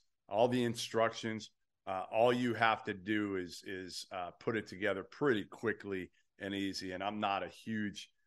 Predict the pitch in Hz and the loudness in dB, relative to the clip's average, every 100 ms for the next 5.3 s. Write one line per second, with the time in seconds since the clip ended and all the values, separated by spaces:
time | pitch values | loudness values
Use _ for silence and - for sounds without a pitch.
0 | _ - 90 92 110 104 104 101 90 107 | _ -10 -8 -4 0 2 2 0 -4 -6
1 | 95 - - 107 104 104 92 85 - _ | -6 -10 -6 -4 -2 -4 -4 -6 -8 _
2 | _ - 87 90 117 117 104 98 101 104 | _ -8 -6 0 0 2 2 4 4 2
3 | - 92 82 - - 87 80 78 - - | 0 -4 -6 -10 -12 -10 -8 -8 -10 -10
4 | 107 95 95 87 82 80 - 82 67 - | -8 -4 -4 -4 -6 -10 -12 -14 -14 -12
5 | - 82 | -8 -8